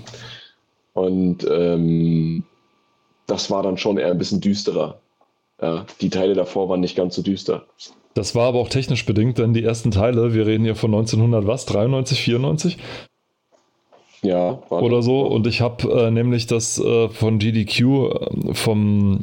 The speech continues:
Speaker 2: nicht G D Q, von, bei der Game Developers Conference, bei G D C, den Entwickler von Alone in the Dark, mal, der hat über seine, über das Spiel gesprochen hat.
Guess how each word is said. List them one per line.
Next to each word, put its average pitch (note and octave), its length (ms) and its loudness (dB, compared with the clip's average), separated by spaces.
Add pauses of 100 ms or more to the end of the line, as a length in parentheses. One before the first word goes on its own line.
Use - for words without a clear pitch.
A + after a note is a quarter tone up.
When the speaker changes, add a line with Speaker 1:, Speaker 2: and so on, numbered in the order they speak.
Speaker 2:
nicht G#2 180 0
G A2+ 80 2
D G#2 180 2
Q, A2+ 140 0
von, G2+ 380 2
bei G2+ 100 2
der G2 540 4
Game A2 180 2
Developers A2 400 0
Conference, G2+ 420 0
bei G2+ 180 2
G G2+ 140 0
D G#2 100 2
C, A#2 300 2
den G#2+ 340 2
Entwickler G#2+ 440 0
von G2+ 260 0
Alone G2+ 280 2
in G2+ 40 2
the G2+ 80 2
Dark, G2 280 0
mal, G#2 340 0
der G2+ 200 2
hat G2 120 -2 (160)
über G#2+ 240 2
seine, G2 600 2
über G2 160 0
das F#2+ 100 0
Spiel G#2 260 0
gesprochen G#2+ 380 0
hat. A#2 140 -2